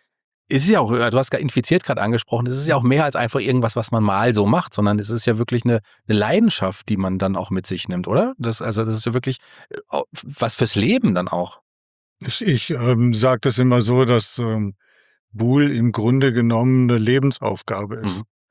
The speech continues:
Speaker 2: Also man verändert ja auch sein Spiel, man verändert manchmal sogar die Haltung, äh, die man zu dem Spiel hat. Ähm, und das ist eine Aufgabe, an der man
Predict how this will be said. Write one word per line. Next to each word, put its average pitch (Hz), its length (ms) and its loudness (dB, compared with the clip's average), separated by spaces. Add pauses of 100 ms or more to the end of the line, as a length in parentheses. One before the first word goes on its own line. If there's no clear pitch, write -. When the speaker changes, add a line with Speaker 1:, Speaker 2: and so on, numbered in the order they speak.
(340)
Speaker 2:
Also 113 240 2
man 123 380 4
verändert 131 580 0
ja 127 80 2
auch 113 140 -2
sein 113 260 0
Spiel, 143 600 2
man 120 260 2
verändert 120 520 0
manchmal 117 440 0
sogar 120 260 2
die 110 200 0
Haltung, 143 680 2
äh, 147 320 -2
die 117 280 0
man 139 180 4
zu 143 160 -2
dem 131 160 2
Spiel 123 420 -2
hat. 127 180 2 (720)
Ähm, 123 260 4
und 120 160 4
das 123 160 2
ist 131 160 0
eine 135 340 2
Aufgabe, 131 640 2
an 123 160 0
der 127 160 2
man 131 300 2